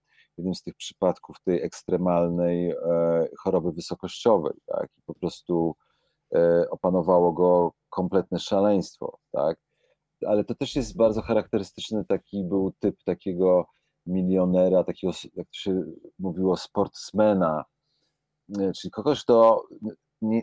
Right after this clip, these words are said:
nie musi pracować, więc m-, może sobie pozwolić na różne szaleństwa z kolei, może sobie pozwolić na, na niedbanie o swoje życie,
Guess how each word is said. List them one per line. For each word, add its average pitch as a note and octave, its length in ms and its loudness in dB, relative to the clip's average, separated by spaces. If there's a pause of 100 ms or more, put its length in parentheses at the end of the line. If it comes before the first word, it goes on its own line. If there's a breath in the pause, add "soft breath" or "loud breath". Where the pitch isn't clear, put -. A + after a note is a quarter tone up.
(120)
nie G#2 160 0
musi D3+ 280 0
pracować, F#2 1120 2 (220)
więc F#2+ 460 -2
m-, G#2+ 260 0 (140)
może B2 280 0
sobie A2 240 -4
pozwolić G2+ 640 0
na F2 120 2
różne D#2 260 -4
szaleństwa C#2 840 -2 (260)
z - 140 -16
kolei, D2+ 680 -4 (640)
może E2+ 180 -2
sobie E2 260 -4
pozwolić E2 680 -4
na, E2 480 -2 (460)
na E2 340 -2
niedbanie G#2 680 2
o F#2+ 60 -6
swoje F#2+ 340 0
życie, F#2+ 440 -2